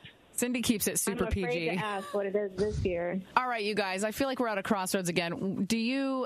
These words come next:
Speaker 1: uh, Cindy, are you not feeling like, uh, taking this any further?
Speaker 2: <sighs> I'm sorry, I just can't. That was just a real turnoff.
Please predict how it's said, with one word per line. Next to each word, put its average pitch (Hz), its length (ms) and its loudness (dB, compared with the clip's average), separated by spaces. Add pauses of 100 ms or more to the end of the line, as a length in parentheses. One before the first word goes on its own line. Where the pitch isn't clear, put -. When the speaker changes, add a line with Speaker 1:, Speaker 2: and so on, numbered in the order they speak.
(140)
Speaker 1:
uh, - 40 2 (180)
Cindy, 247 340 0
are 214 60 0
you 220 180 0
not 220 260 -2
feeling 220 300 0
like, 202 160 -2 (100)
uh, - 440 -2
taking 214 240 2
this 202 120 0
any 196 140 0
further? 185 420 2 (460)
Speaker 2:
<sighs> - 460 0
I'm 254 280 0
sorry, 208 320 2
I 196 80 -2
just 202 200 -2 (120)
can't. 175 440 0
That 196 140 0
was 202 200 -2
just 202 220 2
a 202 60 6
real 185 300 0 (160)
turnoff. 175 440 -2